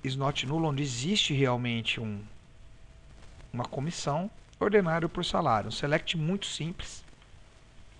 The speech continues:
para ser desenvolvido. Terceiro exercício,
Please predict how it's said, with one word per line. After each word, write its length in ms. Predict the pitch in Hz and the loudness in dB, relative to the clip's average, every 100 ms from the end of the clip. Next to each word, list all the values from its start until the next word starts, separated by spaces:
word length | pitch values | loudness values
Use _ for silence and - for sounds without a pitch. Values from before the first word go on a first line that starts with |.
| - - - - - - - - - | -20 -20 -20 -20 -20 -20 -20 -18 -10
para 100 | 135 | -8
ser 140 | - | -6
desenvolvido. 640 | 139 139 143 147 110 98 - - | -6 -4 -2 -2 -2 -6 -10 2
Terceiro 360 | 202 196 214 | 2 4 4
exercício, 680 | 208 196 175 - 208 - - | 8 8 6 2 0 0 -2